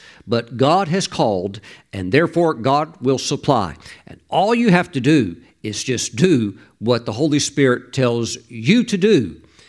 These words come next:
and every need will be met. Praise God. Now, I want to pray for those of you, of course, that are bringing in your regular tithes,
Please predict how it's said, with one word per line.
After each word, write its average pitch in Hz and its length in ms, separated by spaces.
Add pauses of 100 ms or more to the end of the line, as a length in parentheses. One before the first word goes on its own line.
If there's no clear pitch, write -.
(260)
and 117 240
every 139 360
need 110 500
will 107 460 (220)
be 107 200
met. 95 400 (140)
Praise 101 360
God. 98 340 (360)
Now, 127 260
I 139 120
want 170 240
to - 80
pray 196 220
for 120 420 (220)
those 170 360
of 135 100
you, 123 160
of 117 100
course, 143 240
that 131 120
are 123 40
bringing 147 340
in 143 100
your 123 140
regular 113 280
tithes, 123 760